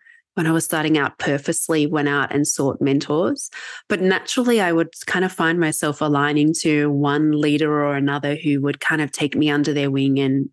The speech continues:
and, and help me. And one of those was one of our sales leaders. And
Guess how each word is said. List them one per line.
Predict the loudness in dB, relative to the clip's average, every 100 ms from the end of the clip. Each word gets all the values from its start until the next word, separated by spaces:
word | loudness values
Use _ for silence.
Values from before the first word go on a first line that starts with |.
| _
and, | -2 0 0 -4
and | -6 -4
help | -4 0
me. | 0 0
And | 0 -2 -4 -10 -14 -14 -18 -8
one | -2 2
of | 2 2
those | 2 2 0 -4
was | -4
one | -2 -2
of | 0
our | -2 -2 -4
sales | -2 0 0 0
leaders. | 0 0 0 -2 -2
And | 0 0 -2